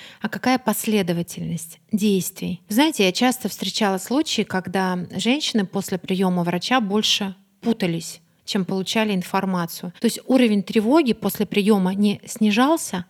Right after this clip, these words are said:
а повышался. Поэтому очень важно, чтобы врач умел объяснять сложное простым языком. И давайте подумаем, а какая ответственность здесь на вас?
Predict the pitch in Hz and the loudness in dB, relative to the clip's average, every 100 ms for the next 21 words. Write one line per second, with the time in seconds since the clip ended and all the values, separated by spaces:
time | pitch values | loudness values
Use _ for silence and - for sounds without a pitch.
0 | _ - - 202 233 - 202 160 - - | _ -8 -4 0 2 2 2 -2 -6 -12
1 | 170 - - 269 269 220 220 233 196 214 | -14 -6 2 4 6 4 4 2 4 4
2 | 294 262 185 - 180 185 190 214 302 - | 4 2 0 -2 -2 0 2 2 0 -4
3 | - - 208 202 240 269 - - 208 185 | -10 0 4 6 4 2 -4 -2 0 0
4 | 190 - 202 196 190 _ - - 214 254 | -4 -2 0 0 -2 _ -8 0 4 4
5 | 285 233 196 175 190 180 - 226 208 196 | 4 2 0 -2 -4 -4 2 2 2 -2
6 | 214 - 170 160 160 _ _ - - - | -6 -4 -4 -4 -8 _ _ -20 -20 -6
7 | 285 302 208 226 269 - 233 226 214 185 | -2 -2 2 2 2 2 2 4 4 2
8 | 175 214 208 285 285 - 233 262 - 220 | -2 -4 0 2 2 2 0 0 0 2
9 | 214 - 226 220 - 190 214 208 170 - | 2 2 0 0 -2 0 4 2 0 -4